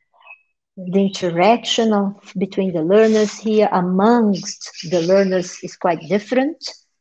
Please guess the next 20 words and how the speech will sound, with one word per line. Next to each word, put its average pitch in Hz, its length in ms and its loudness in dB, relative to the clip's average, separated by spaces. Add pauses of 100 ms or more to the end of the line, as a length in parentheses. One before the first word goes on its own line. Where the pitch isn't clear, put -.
(440)
uh, 160 500 -4 (220)
the 160 160 -6
environment. 233 1000 2 (120)
So 180 600 -2 (400)
in 208 240 0
here, 190 680 2
we 196 260 -2
have 196 440 0
what 185 280 -4
we 185 240 -8
could 185 220 -6 (140)
call 196 340 4
it 190 280 2 (800)
assessment 208 800 0
of 180 260 -2
learning 277 480 0 (100)
taking 269 480 0
place, 269 640 -4 (1200)
whereas 175 540 2
here 185 460 0